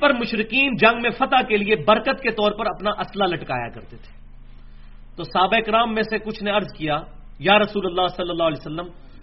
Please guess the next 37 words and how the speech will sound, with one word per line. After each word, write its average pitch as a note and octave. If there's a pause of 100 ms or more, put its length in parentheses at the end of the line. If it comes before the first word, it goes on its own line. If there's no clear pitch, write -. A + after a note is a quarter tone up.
(200)
آپ D#4
بھی D#4
ہمارے C4+
لیے C4+
کوئی C4
ایسا A#3+ (100)
درخت A#3+
مقرر A3+
فرما G3+
دیں G#3+
جہاں F#3+
پر G3+
ہم F3 (960)
اپنا G3
اسلحہ G#3
لٹکا F3
لیا G#3
کریں A#3
برکت G3+
کے G3+
لیے، F3 (1080)
جس E3+
طرح A3+
یہ A3
مشرکین F#3
کرتے F#3
ہیں۔" D3 (880)
تو -
آپ G3
صلی F#3
اللہ F3+
علیہ E3+
وسلم D#3
نے D3
کہا، B2+
"سبحان C4
اللہ"، F#3+